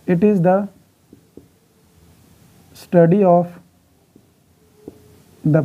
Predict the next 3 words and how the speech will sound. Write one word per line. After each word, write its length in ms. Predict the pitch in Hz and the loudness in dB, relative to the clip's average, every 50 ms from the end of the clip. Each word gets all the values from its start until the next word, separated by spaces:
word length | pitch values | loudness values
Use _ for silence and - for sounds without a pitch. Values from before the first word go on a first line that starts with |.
| 151 - - | -4 -6 -2
process 500 | 175 180 196 185 190 190 170 175 170 175 - - _ _ _ _ _ _ _ _ _ _ _ _ _ _ _ _ _ _ _ _ _ _ _ _ _ _ _ _ _ _ _ _ _ _ - _ _ _ _ - | 0 0 0 0 -2 -4 -4 -4 -4 -8 -12 -20 _ _ _ _ _ _ _ _ _ _ _ _ _ _ _ _ _ _ _ _ _ _ _ _ _ _ _ _ _ _ _ _ _ _ -20 _ _ _ _ -4
of 360 | 220 160 156 156 165 170 170 - - - _ _ _ _ _ _ _ _ _ _ _ _ _ _ _ _ _ _ _ _ _ | 0 0 2 2 0 -2 -4 -10 -20 -20 _ _ _ _ _ _ _ _ _ _ _ _ _ _ _ _ _ _ _ _ _
classification। 640 | - 170 165 160 170 165 165 - 180 170 170 185 190 | -2 0 2 2 2 0 -2 -2 -2 0 0 0 -2